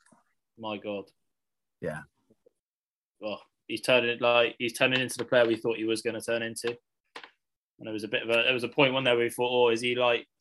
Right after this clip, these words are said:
Speaker 1: is he gonna be as good as we think he's gonna be?" And at the moment, this purple patch he's hitting, yeah, Phil, he's, he's adapted his game as well. He's a lot more defensively switched on now.
Speaker 2: Gets stuck in. I've noticed that.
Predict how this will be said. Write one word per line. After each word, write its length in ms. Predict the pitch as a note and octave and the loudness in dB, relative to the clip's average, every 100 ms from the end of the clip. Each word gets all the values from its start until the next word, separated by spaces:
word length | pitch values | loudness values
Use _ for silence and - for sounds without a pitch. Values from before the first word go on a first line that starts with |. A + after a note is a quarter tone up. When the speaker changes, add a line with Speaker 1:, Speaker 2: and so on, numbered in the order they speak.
| - | -10
Speaker 1:
is 100 | A2+ | -8
he 140 | A#2 | -6
gonna 280 | B2+ A#2 G#2+ | -4 -4 -2
be 380 | B2 A#2 A2+ A2 _ _ _ _ | -2 -2 -4 -8 _ _ _ _
as 200 | A#2+ A2+ | -4 -2
good 180 | - B2 | -2 -4
as 100 | A2 | -4
we 80 | A2+ | -6
think 220 | A2 A#2 | -6 -8
he's 140 | A2 G2+ | -8 -12
gonna 180 | A2 G#2+ | -10 -8
be?" 180 | A#2+ A2+ | -4 -4
And 120 | G#2+ | -4
at 80 | A2+ | -10
the 80 | A2 | -10
moment, 440 | A#2 A#2+ A2 G#2 - _ _ | -6 -4 -4 -8 -14 _ _
this 160 | - - | -18 -8
purple 320 | - A#2 A#2+ | -2 -2 -2
patch 220 | A#2 - | -6 -6
he's 140 | A2 G#2+ | -8 -6
hitting, 400 | A2+ G#2 G#2 G#2+ _ _ _ _ - - _ _ _ _ _ _ _ _ - - _ - - | -6 -6 -10 -14 _ _ _ _ -14 -14 _ _ _ _ _ _ _ _ -10 -10 _ -14 -8
yeah, 160 | A2+ G2 | -8 -8
Phil, 300 | - A2 G#2 _ _ | -6 -8 -8 _ _
he's, 160 | C3+ A#2+ | -6 -4
he's 180 | B2+ B2 | -4 -2
adapted 380 | B2 C#3 - B2+ | 4 2 2 -6
his 140 | A2+ | 0
game 260 | C#3 B2 A#2 | 2 2 0
as 100 | A2+ | -2
well. 120 | A#2+ | 0
He's 100 | A2+ | 0
a 60 | B2 | -2
lot 180 | B2 | -2
more 300 | B2 A#2+ A#2+ A#2+ _ _ _ _ | 0 0 -2 -6 _ _ _ _
defensively 520 | B2+ - A#2+ A#2+ A2+ | -10 -4 -4 -4 -8
switched 340 | A2+ - A#2 - | -6 -8 -10 -8
on 100 | A#2 | -8
now. 200 | A2+ A2 _ _ _ _ _ _ _ _ _ - | -10 -14 _ _ _ _ _ _ _ _ _ 2
Speaker 2:
Gets 160 | B2+ - | 2 4
stuck 260 | C3 A#2 | 0 4
in. 180 | D3 A#2+ | 4 6
I've 100 | A2 | 4
noticed 360 | A#2+ B2+ G#2+ - | 4 2 2 2
that. 260 | G#2+ A#2+ | 2 0